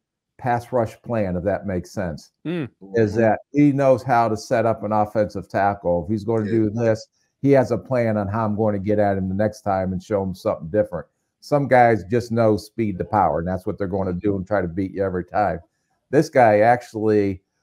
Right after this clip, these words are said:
Speaker 1: with his technique, I think he has a pass rush plan every time he's going against, and I think he used one move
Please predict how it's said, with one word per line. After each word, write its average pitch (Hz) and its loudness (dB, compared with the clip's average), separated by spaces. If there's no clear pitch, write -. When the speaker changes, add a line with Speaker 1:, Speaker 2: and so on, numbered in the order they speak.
Speaker 1:
with 113 0
his 117 -4
technique, 113 -4
I 131 2
think 123 -6
he 110 -4
has 101 -2
a 98 -4
pass 107 -2
rush 107 -2
plan 95 -4
every 110 2
time 110 0
he's 92 -4
going 107 -2
against, 113 0
and 107 -2
I 113 0
think 120 -6
he 113 -6
used 104 0
one 127 0
move 101 0